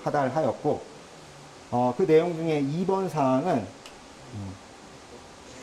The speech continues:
아군의 사항으로 기상과 지형, 그리고 교통망 등에 대한 내용들이 나와 있습니다.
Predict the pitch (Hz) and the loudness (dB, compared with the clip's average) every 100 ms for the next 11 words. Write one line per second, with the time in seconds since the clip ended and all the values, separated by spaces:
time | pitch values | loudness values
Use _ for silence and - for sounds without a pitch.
0 | - - - - - - 120 131 180 185 | -18 -18 -20 -20 -20 -6 2 2 4 2
1 | 156 156 143 120 131 151 98 - - - | 2 2 4 4 4 2 -2 -8 -20 -20
2 | - - - - - - - - - - | -20 -20 -20 -20 -20 -20 -20 -20 -20 -20
3 | - - - 156 165 160 156 160 104 - | -20 -8 -2 2 2 2 2 2 2 -4
4 | - - - 139 131 147 98 - - - | -18 -14 -8 -2 2 0 0 -12 -20 -20
5 | - - - - - - - - - - | -20 -20 -20 -20 -20 -20 -20 -20 -20 -20
6 | - - - - - - - - - - | -20 -20 -20 -20 -20 -20 -20 -20 -20 -20
7 | - - - - - - - - - - | -18 -18 -20 -20 -20 -20 -20 -20 -20 -20
8 | - - - - - - - - - - | -18 -18 -18 -20 -20 -20 -20 -20 -20 -20
9 | - - 139 - 156 196 190 175 170 160 | -10 -2 0 0 0 2 4 4 4 4
10 | 160 143 139 120 123 117 107 123 120 110 | 2 2 4 4 2 2 2 2 2 0
11 | 98 104 104 - 104 92 | 2 2 0 -2 -6 -4